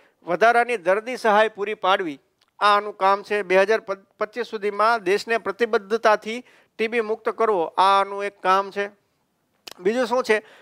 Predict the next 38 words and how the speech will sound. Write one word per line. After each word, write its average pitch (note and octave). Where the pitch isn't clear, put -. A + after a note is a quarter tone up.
નિક્ષય A#3
મિત્ર B3+
પહેલ. G#3
તો A3
આ A3+
પહેલ A#3+
શું C4
છે? D#3+
આ G#3+
તમને B3+
એક્ઝામમાં B3+
પૂછી B3+
લે A#3+
કે A#3
આ A3+
પહેલ A#3+
શું C4
છે, A#3+
નિક્ષય A3
મિત્ર B3
પહેલ A#3+
શું C4+
છે? F3+
તો B3
તે B3+
ટી A3+
બીની C#4
સારવાર A#3
માટે A#3
વધારાના A3+
નિદાન, G#3
પોષણ A3+
અને G#3+
વ્યાવસાયિક G#3
સહાયની G#3+
ખાતરી F3+
આપે D#3
છે. C#3